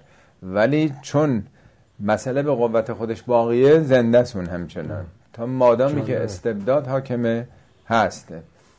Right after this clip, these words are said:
Speaker 1: از این نظر که مصدق زنده است. چرا زنده است؟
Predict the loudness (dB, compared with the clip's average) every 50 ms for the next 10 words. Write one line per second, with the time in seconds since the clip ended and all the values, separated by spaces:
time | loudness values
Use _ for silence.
0 | _ _ _ _ _ _ _ _ _ _ _ _ _ _ -20 -20 -20 -20 -20 -20
1 | -20 _ -8 -4 -4 -2 0 2 2 4 4 4 2 2 0 -2 -2 -2 -2 -4
2 | -2 -2 -2 -2 -2 -2 -4 -4 -2 0 0 2 2 2 2 2 2 2 2 -2
3 | -4 -12 -18 -20 -20 -6 -4 -2 -2 0 0 0 0 2 2 4 2 2 2 -2
4 | -8 -18